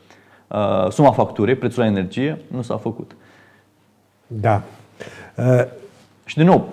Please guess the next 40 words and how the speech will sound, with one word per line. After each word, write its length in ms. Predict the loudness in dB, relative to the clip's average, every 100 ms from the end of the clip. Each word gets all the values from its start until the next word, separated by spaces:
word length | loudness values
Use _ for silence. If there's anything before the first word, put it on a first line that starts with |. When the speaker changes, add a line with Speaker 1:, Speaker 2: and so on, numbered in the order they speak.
| 0
Speaker 2:
am 180 | 4 6
Speaker 1:
puteți 200 | 6 6
vedea 140 | 6
Speaker 2:
ajuns 160 | 6 6
Speaker 1:
istoricul 360 | 6 8 6
nostru, 300 | 6 4 4
adică 200 | 2 4
nu 80 | 4
spun 320 | 4 4 6
de 200 | 6 4 4
ieri, 300 | 4 2 0 -2
nu 80 |
spun 220 | -2 -2 2
că 80 |
m-ați 200 | 2 4
întrebat 280 | 2 4 2
dumneavoastră, 400 | 2 2 2 2
da, 280 | 4 4 4
cred 140 | 2 0
și 140 | 2
eu 60 | 2
că 160 | 4
e 80 | 4
o 60 | 4
idee 240 | 4 2
bună, 220 | 2 2
sar 220 | 2 4 4
în 180 | 4
barcă. 280 | 2 2 0
Nu, 120 | 0
asta 200 | 0 0
am 60 | -4
spus 260 | -2 -6 -4
constant 360 | -6 -2 -2
în 60 | -2
ultimele 260 | -6 -6
șase 280 | -4 -4 -4
luni. 240 | -4 -4 -8 -18 _ -20 -20 _ _ _ _ _ _ _ -20 -20 -20 -8 4
Speaker 2:
Bun. 200 | 4 4 -6 -20 -20 _ -20 _ _ _ _ _ _ _ _ _ _ _ _ _ _ _ _ _ _ _ _ _ _ _ _ _ _ _ _ _ _ _ -2 2 8
Eu 500 | 10 10 8 6